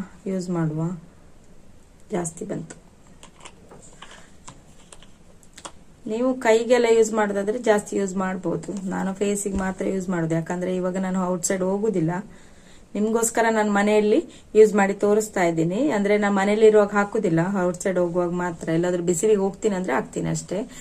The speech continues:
ನೋಡಿ, ಈ ತರ ಇದೆ. ಎಲ್ಲಿ ನಿಮ್ಗೆ, ಆ, ಸನ್ನಿಗೆ ನಿಮ್ಮ ಫೇಸ್ ಅಥವಾ, ಆ, ಹ್ಯಾಂಡ್ ಎಕ್ಸ್‌ಪೋಸ್ ಆಗುತ್ತೆ, ನೆಕ್, ಇಲ್ಲಿಗೆಲ್ಲ ನೀವು ಅಪ್ಲೈ ಮಾಡ್ಕೋಬಹುದು.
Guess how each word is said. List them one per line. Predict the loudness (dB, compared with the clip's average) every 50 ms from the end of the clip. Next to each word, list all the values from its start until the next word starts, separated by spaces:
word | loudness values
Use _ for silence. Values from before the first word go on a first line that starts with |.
| -20 -20 -18 -10 -6
ನೋಡಿ, | -4 -2 -2 -2
ಈ |
ತರ | -2 -2 -2 -2
ಇದೆ. | 0 -2 -2 -2 0 0 0 0 -2 -4 -8 -14 -18 -20 -20 -20 -20 -20 -20 -20 -20 -20 -20 -20 -20 -20 -20 -20 -20 -20 -20 -20 -20 -20 -20 -20 -20 -20 -20 -20 -20 -20 -20 -20 -20 -20 -20 -20 -20 -20 -20 -20 -20 -20 -20 -20 -20 -20 -20 -20 -20 -20 -20 -20 -20 -20 -20 -20 -20 -20 -20 -20 -20 -20 -20 -20 -20 -20 -20 -20 -20 -20 -20 -20 -20 -20 -20 -20 -20 -20 -20 -20 -20 -20 -20 -20 -20 -20 -20 -20 -20 -20 -20 -12 -6
ಎಲ್ಲಿ | -4 0 2 2 2
ನಿಮ್ಗೆ, | 2 2 0 0 4 6 8 8 8 8 6 4 0 -6 -14 -20 -18 -14 -10 -6
ಆ, | -4 -2 -2 -2 -2 -2
ಸನ್ನಿಗೆ | -2 0 0 0 2 2 0 0 2 2 2
ನಿಮ್ಮ | 2 0 0 -2 -2
ಫೇಸ್ | -2 0 2 2 4 4 4 2 0
ಅಥವಾ, | -4 -4 -4 -2 -2 0 0 -2 -4 -6 -10 -16 -20 -20 -14 -10
ಆ, | -8 -6 -4 -4 -4 -4 -2
ಹ್ಯಾಂಡ್ | -2 -2 -2 -2 -2 -2 -2 0 0 0 0 0 -2 -6 -12 -20 -20 -14 -4 -2 -2
ಎಕ್ಸ್‌ಪೋಸ್ | -2 -2 -6 -2 0 2 4 4
ಆಗುತ್ತೆ, | 4 2 2 0 -2 -2 -2
ನೆಕ್, | 0 0 -2 -2 -4 -6 -12 -2 0 0 2 2 0 -2
ಇಲ್ಲಿಗೆಲ್ಲ | -2 4 4 6 6 8 6 6 6
ನೀವು | 4 2 0 -2
ಅಪ್ಲೈ | -2 -2 -2 -2 0 0
ಮಾಡ್ಕೋಬಹುದು. | 0 -2 -2 -4 -4 -4 -4 -4 -4 -2 -2 -2 -2 -2 -4 -4 -4 -6 -12 -20